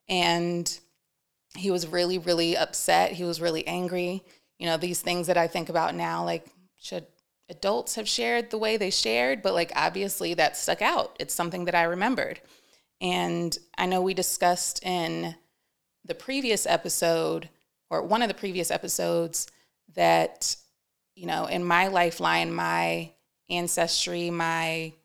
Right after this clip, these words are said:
my Chiron things, a lot of that has to do with mental health and, uh,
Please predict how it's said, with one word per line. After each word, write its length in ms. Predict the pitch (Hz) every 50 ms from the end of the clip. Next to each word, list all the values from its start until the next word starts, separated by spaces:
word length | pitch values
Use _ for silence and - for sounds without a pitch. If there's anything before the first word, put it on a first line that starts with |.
| _ _ -
my 120 | - 160 156
Chiron 640 | - - - 190 196 196 185 190 175 170 170 165
things, 440 | 160 175 170 165 165 165 165 165 - -
a 40 | 170
lot 220 | 170 175 170 170 170
of 120 | 165 160
that 360 | 175 165 165 165 165 - - - - _ _ _ _
has 240 | - 185 180 - -
to 100 | 196 170
do 180 | 185 208 233
with 140 | 233 226 -
mental 320 | 180 165 160 - 175 160
health 400 | 147 170 165 156 156 165 - - - -
and, 580 | 175 170 170 170 170 170 170 170 165 - - - -
uh, 160 | - - -